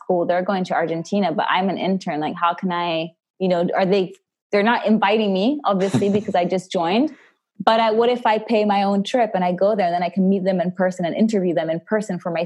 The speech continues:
Speaker 1: thesis? That would be great." So I
Speaker 2: Yeah.
Speaker 1: asked, you know, I dared to ask, "Can I just
Speaker 2: Wow.
Speaker 1: come?" And, and they're like, "Yeah, there's room in the Airbnb. You can have, um, there's a bed. You don't have to pay for the Airbnb, but you can pay your own,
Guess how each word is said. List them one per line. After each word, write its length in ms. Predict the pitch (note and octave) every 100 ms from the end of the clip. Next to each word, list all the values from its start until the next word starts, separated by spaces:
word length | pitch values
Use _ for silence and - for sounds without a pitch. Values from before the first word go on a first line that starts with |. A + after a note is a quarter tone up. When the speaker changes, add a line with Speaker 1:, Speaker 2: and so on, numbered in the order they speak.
| -
Speaker 1:
thesis? 340 | G3+ F3+ E3+
That 120 | E3+ D#3+
would 100 | E3
be 80 | D#3
great." 400 | F3+ F3+ D#3 - _ _ _ _
So 80 | G3
I 100 | D#3+
Speaker 2:
Yeah. 80 | -
Speaker 1:
asked, 600 | G3+ - D#3+ - - - _
you 120 | F#3
know, 80 | F3
I 160 | D#3 D#3
dared 420 | E3 F3+ F3+ F3+
to 100 | -
ask, 360 | - F#3 E3+ -
"Can 100 | F#3
I 160 | F3
just 180 | - E3+
Speaker 2:
Wow. 40 | -
Speaker 1:
come?" 180 | G3 F3+
And, 200 | E3 D#3+
and 100 | F#3
they're 100 | F3+
like, 160 | F#3 F#3+
"Yeah, 140 | D#4
there's 240 | G3 G3 F#3
room 240 | A3 A#3+
in 100 | A3+
the 80 | F#3
Airbnb. 420 | - G3 F#3+ F#3 G3
You 100 | F#3
can 120 | F3+
have, 300 | F3 F3 E3+ E3+
um, 320 | D#3 D#3 E3 _ _
there's 180 | F3 E3+
a 40 | E3+
bed. 300 | E3 F3 A3+
You 60 |
don't 120 | F#3+
have 80 | F#3
to 100 | F3
pay 200 | F#3+ G3+
for 120 | F#3+ F#3
the 60 |
Airbnb, 400 | E3+ F3+ F#3 F#3
but 180 | G#3 E3
you 100 | -
can 140 | F#3+ F#3
pay 100 | F#3
your 120 | E3+
own, 180 | F3 F3+